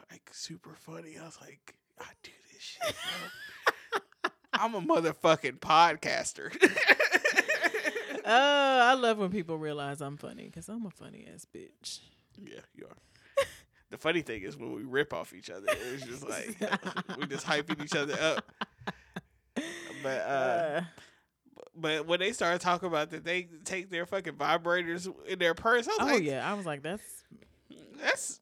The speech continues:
Speaker 1: a lot."
Speaker 2: a little bit much. <laughs> Y'all doing too much."
Speaker 1: And then, I ain't gonna say the person's name, but they were like, 'Cause I had joked before. I was like, "So do you have rechargeable batteries?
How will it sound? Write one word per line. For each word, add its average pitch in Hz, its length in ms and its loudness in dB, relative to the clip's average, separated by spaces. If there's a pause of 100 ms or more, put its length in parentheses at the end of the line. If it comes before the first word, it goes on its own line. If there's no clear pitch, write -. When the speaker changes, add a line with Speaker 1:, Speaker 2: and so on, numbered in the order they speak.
(140)
Speaker 1:
a 131 120 -4
lot." 151 480 -2
Speaker 2:
a 107 100 -12
little 76 160 -16
bit - 160 -16
much. - 520 2 (400)
<laughs> - 400 -6
Y'all 196 220 -6
doing 156 300 -6
too 143 140 -10
much." 139 480 -10 (240)
Speaker 1:
And 156 180 -4
then, 156 260 2
I 156 120 4
ain't 196 100 4
gonna 170 140 2
say 170 220 2
the 139 180 -6
person's 160 400 -2
name, 160 300 0
but 131 120 -8
they 160 160 2
were 143 140 -2
like, 139 400 -6 (440)
'Cause 147 220 -2
I 120 120 2
had 143 180 2
joked 147 380 0
before. 147 460 -2
I 139 140 0
was 147 100 -6
like, 143 300 -4
"So 143 160 -2
do 120 100 -6
you 185 200 -2
have 165 180 -2
rechargeable 175 720 0
batteries? 185 640 0